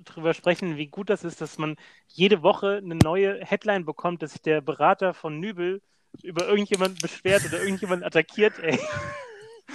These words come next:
Was will, was will der Nübel-Berater, Alter? Der,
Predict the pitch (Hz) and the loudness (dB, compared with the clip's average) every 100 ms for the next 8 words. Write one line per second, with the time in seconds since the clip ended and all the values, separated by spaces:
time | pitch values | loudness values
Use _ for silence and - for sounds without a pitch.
0 | 285 - 196 - 196 190 - - - 196 | -6 0 0 0 -4 -6 -8 -20 -2 -2
1 | - 185 185 196 220 190 160 143 143 156 | 0 -4 -4 -4 -4 -4 -4 -4 -6 -8
2 | 151 147 151 151 | -8 -12 -2 2